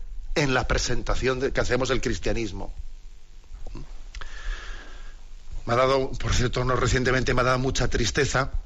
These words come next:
escuchar a algún hombre de iglesia diciendo que no tiene sentido hablar de la virginidad de María mientras que haya niños inocentes que sigan muriendo.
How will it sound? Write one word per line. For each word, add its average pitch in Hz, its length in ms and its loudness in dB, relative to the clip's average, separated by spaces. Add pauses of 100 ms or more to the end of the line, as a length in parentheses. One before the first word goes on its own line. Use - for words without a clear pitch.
(600)
escuchar 143 480 2
a - 20 4
algún 123 260 2
hombre 131 320 2
de 123 100 4
iglesia 131 520 2 (460)
diciendo 127 680 0 (540)
que 135 100 2
no 131 140 2
tiene 143 200 4
sentido 135 460 2
hablar 131 220 4
de 131 100 2
la 127 80 4
virginidad 127 500 0
de 135 80 2
María 135 440 2 (260)
mientras 127 320 0
que - 80 0
haya 131 340 2
niños 135 540 0
inocentes 131 580 2
que - 80 0
sigan 117 340 4
muriendo. 110 560 -2